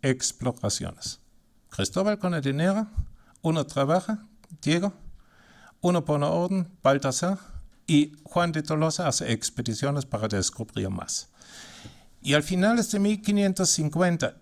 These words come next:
Diego de Ibarra produce más plata que todos los mineros juntos. ¿Eh? A pesar de que ya no tenía ni un quinto. ¿De dónde consiguió el dinero? De Cristóbal.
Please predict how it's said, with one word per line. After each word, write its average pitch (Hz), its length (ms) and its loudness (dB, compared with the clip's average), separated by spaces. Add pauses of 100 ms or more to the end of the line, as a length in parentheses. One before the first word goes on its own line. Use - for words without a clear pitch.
Diego 185 280 2
de 196 100 0
Ibarra 151 360 0 (340)
produce 156 460 2
más 156 340 -2
plata 127 520 -4
que 127 100 -6
todos 147 180 -2
los 135 280 -4
mineros 123 340 0
juntos. - 420 -12 (1800)
¿Eh? 98 200 -4 (1000)
A 120 140 0
pesar 160 320 0
de 160 80 -6
que - 340 -2
ya 139 200 2
no 165 180 -4
tenía 147 320 0
ni 135 100 0
un 156 200 0
quinto. 131 400 0 (760)
¿De 143 100 0
dónde 190 220 4
consiguió 175 420 2
el 170 60 2
dinero? 175 440 2 (120)
De 110 160 0
Cristóbal. 147 640 -2